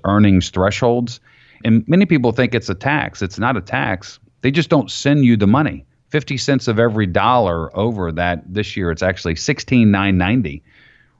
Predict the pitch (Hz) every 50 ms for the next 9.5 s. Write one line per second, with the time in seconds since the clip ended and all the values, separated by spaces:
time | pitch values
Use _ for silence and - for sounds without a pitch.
0 | _ _ - 104 104 104 101 98 95 101 - - - - 175 208 175 - 113 101
1 | 92 117 113 - 110 98 104 95 98 - 120 113 107 101 92 104 98 92 95 104
2 | 135 170 165 123 107 92 87 87 - - _ _ - 151 170 160 165 135 120 117
3 | - - - 202 214 - - 104 82 78 71 78 67 - - - - _ _ _
4 | _ _ _ _ _ _ _ _ _ - - 120 110 104 101 95 - - _ _
5 | _ _ _ _ _ _ - 151 180 190 175 151 - - 151 143 135 127 123 113
6 | 101 101 95 - 127 120 110 - - - 113 101 95 92 92 98 107 113 98 -
7 | - 95 87 85 85 82 - - _ - 104 101 95 95 92 92 90 85 - -
8 | 98 90 92 110 120 127 123 117 110 98 95 92 85 - - 113 117 127 147 143
9 | - - 104 92 85 82 82 85 80